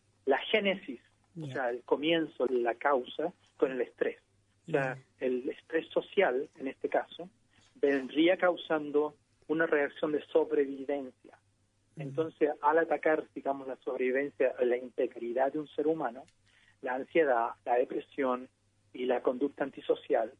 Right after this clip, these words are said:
Speaker 1: se van a presentar.
Speaker 2: Yep.
Speaker 1: Ahora, si en mayor o menor pro-, proporción, bueno, eso es cosa de verlo en las noticias, ¿no? O sea, como muy claro,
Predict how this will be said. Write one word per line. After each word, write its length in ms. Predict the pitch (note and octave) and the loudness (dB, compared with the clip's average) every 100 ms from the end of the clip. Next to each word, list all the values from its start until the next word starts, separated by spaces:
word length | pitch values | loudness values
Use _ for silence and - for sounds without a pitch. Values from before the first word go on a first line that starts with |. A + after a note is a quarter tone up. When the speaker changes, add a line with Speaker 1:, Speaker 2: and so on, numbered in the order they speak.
| _ _ _ _ - | _ _ _ _ 0
Speaker 1:
se 60 | |
van 180 | C3+ C3+ | 2 2
a 40 | B2 | 0
presentar. 560 | - - F2+ F#3+ F3+ - _ _ _ _ _ _ _ _ _ _ _ E3+ | -2 -20 -6 -2 -2 -4 _ _ _ _ _ _ _ _ _ _ _ -14
Speaker 2:
Yep. 240 | D3+ D3+ _ - - _ _ _ _ _ - | -12 -12 _ -20 -20 _ _ _ _ _ -10
Speaker 1:
Ahora, 320 | - C#3 C#3 - | -2 2 0 0
si 120 | C#3+ | 2
en 140 | C#3 C#3 | 2 2
mayor 360 | C3 C#3 D#3+ | 2 4 4
o 20 | |
menor 320 | D3+ C#3+ D3+ - - | 2 -2 -4 -6 -10
pro-, 120 | D#3 | -8
proporción, 760 | - C#3+ C#3+ - - F3 G3+ - _ _ - | -2 0 0 -4 -2 -2 -2 -12 _ _ 0
bueno, 280 | E3+ C3+ | 0 0
eso 160 | C3+ - | -6 -8
es 60 | - | -4
cosa 280 | D3 - B2 | -2 -2 0
de 80 | B2 | 2
verlo 200 | B2+ A#2+ | 2 0
en 80 | |
las 100 | A#2+ | -2
noticias, 460 | C3 C3 F3 - - | -4 0 0 -2 -14
¿no? 120 | C3 C3+ | -12 -12
O 60 | |
sea, 380 | - B2 A#2+ A#2+ - _ _ | -4 0 2 0 -4 _ _
como 280 | - C3 B2 B2 | -6 -2 -2 -2
muy 200 | C3+ C3+ | -2 0
claro, 380 | E3 C#3 C#3 | 2 4 4